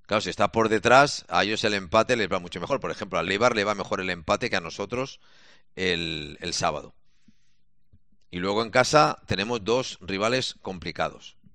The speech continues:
Es posible que alguno sea también complicado porque se esté jugando el descenso.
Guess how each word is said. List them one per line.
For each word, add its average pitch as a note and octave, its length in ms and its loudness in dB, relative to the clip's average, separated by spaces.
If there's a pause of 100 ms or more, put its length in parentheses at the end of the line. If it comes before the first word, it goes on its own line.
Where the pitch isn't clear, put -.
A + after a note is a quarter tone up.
(600)
Es - 100 -8
posible C3 440 0
que F#2+ 80 -2
alguno F2+ 340 -4
sea F2+ 180 -2
también F2 280 -6
complicado F#2 440 -2
porque E2+ 180 -10
se - 40 -10
esté - 140 -10
jugando F2 320 -6
el E2 80 -6
descenso. - 480 -10